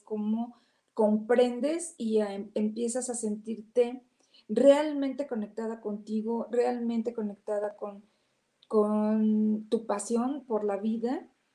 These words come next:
y, y creo que es cuando empiezas a crear y producir cosas más lindas en, en la vida.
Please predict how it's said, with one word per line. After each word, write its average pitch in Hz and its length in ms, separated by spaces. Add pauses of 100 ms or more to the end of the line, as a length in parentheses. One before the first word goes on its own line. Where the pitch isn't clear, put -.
(320)
y, 220 500
y 214 180
creo 226 400
que 214 520
es 214 160
cuando 220 960 (120)
empiezas 226 640
a 233 100
crear 202 460
y 214 80
producir 196 600
cosas 202 360
más 202 260
lindas 196 460
en, 190 180
en 185 320
la 180 140
vida. 180 320